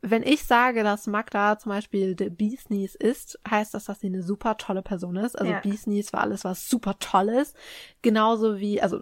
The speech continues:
Speaker 1: sehr ähnlich zu Beesnees war The Cat's Meow oder The Cat's Pyjama. Auch sehr bekannte
Speaker 2: Mhm.
Speaker 1: Aussprüche der Zwanziger. Oder, ja, sie hatten eigentlich für alles irgendwie so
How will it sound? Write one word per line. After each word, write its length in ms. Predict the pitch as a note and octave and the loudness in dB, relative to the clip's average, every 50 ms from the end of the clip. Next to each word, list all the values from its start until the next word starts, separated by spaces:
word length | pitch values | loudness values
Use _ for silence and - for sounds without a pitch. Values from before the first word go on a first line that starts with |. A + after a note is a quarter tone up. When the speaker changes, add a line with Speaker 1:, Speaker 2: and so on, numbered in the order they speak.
| - A#3+ | -8 -6
Speaker 1:
sehr 200 | - G#3 G3 - | -2 0 0 2
ähnlich 360 | G#3+ G#3+ G#3+ G3+ G3+ G#3 - | 2 2 2 0 -2 -4 -8
zu 120 | - A3 | -8 -2
Beesnees 560 | - A3 A3 A3 - A3+ G#3 G3+ G3 - - | 0 0 0 0 -2 -4 -4 -4 -4 -6 -6
war 320 | F3+ F3 E3+ E3+ E3+ E3+ F3 | -4 -2 -2 -2 -2 -4 -4
The 80 | - - | -6 -8
Cat's 460 | - - - G3+ F3+ - - - - | -8 -10 -10 -10 -10 -10 -12 -12 -12
Meow 560 | F3+ F3 F3+ F#3 F#3+ A3 A3+ A#3 A#3 A#3 G#3+ | -10 -8 -6 -2 0 2 2 2 2 2 0
oder 120 | F#3+ F3 F3 | -2 -4 -6
The 120 | - - | -10 -10
Cat's 340 | - - - - - - - | -10 -8 -8 -8 -8 -10 -14
Pyjama. 880 | - - E3+ F3 E3 - G#3 G3+ G#3 G#3+ A3 A3+ A3 A3 A3 A3+ A#3 - _ - - | -16 -14 -14 -8 -6 -4 -2 0 0 0 0 0 0 0 0 0 -4 -6 _ -12 -6
Auch 200 | - A#3+ G3 G#3+ | -4 -2 -2 -4
sehr 360 | - - - - G#3+ G3+ G#3 | -6 -10 -4 0 2 2 2
bekannte 540 | G#3 G#3+ - A3+ A3 A3+ - A3+ G#3 G#3 A3+ | 2 0 -2 -2 -4 -2 -2 -2 0 2 2
Speaker 2:
Mhm. 60 | A3 | 2
Speaker 1:
Aussprüche 560 | G3 F3+ G3+ F#3+ F#3 F#3+ A3+ C#4 C4+ A3+ A#3+ | 2 0 0 -2 -4 -4 -4 -4 -4 -4 -6
der 160 | A#3 G#3+ G#3 - | -6 -6 -6 -6
Zwanziger. 680 | - A3+ G3+ A#3 - - A3+ - - - A3 A#3+ - _ _ - - - - - - - - _ | -6 -6 -6 -6 -8 -8 -6 -4 -2 -2 -2 -4 -8 _ _ -20 -20 -20 -20 -20 -20 -20 -20 _
Oder, 600 | _ - B3+ G#3+ G#3 G#3 G3 G3 G3 G3 G3 - _ _ _ _ _ _ _ _ | _ 2 4 6 6 6 6 4 4 4 2 -2 _ _ _ _ _ _ _ _
ja, 160 | - G#3 A3 B3 | -4 -2 0 0
sie 120 | A#3+ A3+ | 0 0
hatten 220 | A3+ - - - | 0 -2 -4 -6
eigentlich 240 | - - B3+ C#4 - | -4 -2 -2 -2 -2
für 160 | - - - | -4 -6 -2
alles 300 | - G#3 B3 C#4+ D#4 D4 | 2 4 4 4 2 0
irgendwie 260 | - - C#4 C4 C4+ B3 | -2 -2 0 0 2 0
so 80 | - | 0